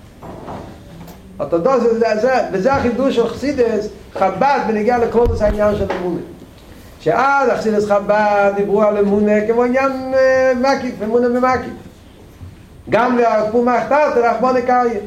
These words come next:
הוא מאמין בקדוש ברוך הוא, אבל זה מה, אמונה זה משהו אבסטרקט. אז זה אלתר רבי מחדש פה בתניא, שהגדר של אמונה זה כמו אומנוס. זה שיש לך חוש באמונה זה קיבלת ממילא.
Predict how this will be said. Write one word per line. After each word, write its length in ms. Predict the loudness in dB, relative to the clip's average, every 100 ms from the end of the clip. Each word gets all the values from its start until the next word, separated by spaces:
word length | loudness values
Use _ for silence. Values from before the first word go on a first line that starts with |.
| -12 -6
הוא 100 | -2
מאמין 360 | 2 2 2
בקדוש 320 | 2 0 -2
ברוך 300 | 0 0 2
הוא, 80 | 2
אבל 280 | 2 0 0
זה 160 | -2 -2
מה, 80 | -2 -4 -6 -4 -2
אמונה 260 | 0 2 2
זה 100 | 2
משהו 500 | 2 0 0 0 0
אבסטרקט. 460 | 0 0 0 0 -2 -12 -20 -20 -20 -20 -20 -20 -20 -20 -20 -8
אז 260 | -2 -2 0
זה 180 | 0
אלתר 360 | 0 2 2 2
רבי 180 | 0 0
מחדש 460 | 0 0 0 0
פה 220 | 0 0 0
בתניא, 760 | 0 0 0 0 0 0 0 -2 -10 -8
שהגדר 500 | -2 -2 0 0 0
של 200 | 2 2
אמונה 380 | 2 2 2 0
זה 140 | 0
כמו 220 | 0 0
אומנוס. 560 | 2 2 0 -4 -8 -14 -16 -18 -18 -18 -18 -18 -20 -20 -20 -20 -8 -2
זה 260 | 0 2
שיש 280 | 0 0 0
לך 220 | 0 0
חוש 260 | 0 0 0
באמונה 460 | 0 0 0 0
זה 120 | 0 0
קיבלת 360 | 0 0 0
ממילא. 580 | 0 0 0 0 0 -2